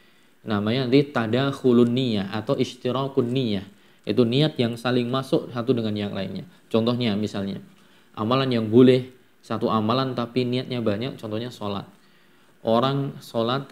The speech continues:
qobliyah zuhur dua rakaat misalnya. Nah, orang masuk masjid mau qobliyah zuhur dua rakaat,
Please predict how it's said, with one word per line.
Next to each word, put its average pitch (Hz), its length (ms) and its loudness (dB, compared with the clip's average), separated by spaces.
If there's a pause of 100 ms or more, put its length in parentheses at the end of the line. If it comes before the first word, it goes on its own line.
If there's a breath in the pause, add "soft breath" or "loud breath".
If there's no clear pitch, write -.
qobliyah 117 640 2
zuhur 117 560 6
dua 107 240 4
rakaat 104 400 -4
misalnya. 104 480 -6 (880 soft breath)
Nah, 98 240 -12 (240)
orang 135 320 2
masuk 117 240 -4
masjid 120 560 4 (160)
mau 113 240 0
qobliyah 113 560 0
zuhur 120 320 6
dua 107 240 6
rakaat, 123 480 -4